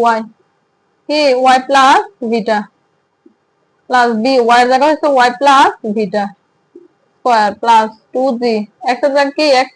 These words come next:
প্লাস আলফা প্লাস টু এফ। ওয়াই এর জায়গা কি? ওয়াই প্লাস ভিটা প্লাস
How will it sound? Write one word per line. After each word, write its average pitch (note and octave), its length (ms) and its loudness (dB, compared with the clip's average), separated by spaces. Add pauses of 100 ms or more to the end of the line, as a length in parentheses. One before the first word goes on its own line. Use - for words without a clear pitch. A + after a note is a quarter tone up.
প্লাস C#4+ 300 4 (640)
আলফা G#3 400 -4 (3250)
প্লাস A3+ 280 0 (220)
টু C4 100 -2 (320)
এফ। C#4+ 140 2 (380)
ওয়াই B3 220 0
এর B3 80 0
জায়গা C#4 260 0
কি? D#4 120 0 (340)
ওয়াই B3 180 2 (100)
প্লাস C4 320 4 (840)
ভিটা A3+ 400 -4 (280)
প্লাস A#3+ 260 0